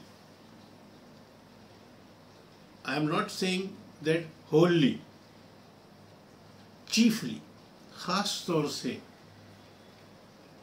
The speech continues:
इस तरह के rheumatic affections के लिए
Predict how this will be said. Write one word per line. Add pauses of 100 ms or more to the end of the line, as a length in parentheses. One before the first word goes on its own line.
(360)
इस
तरह
के
rheumatic
affections
के
लिए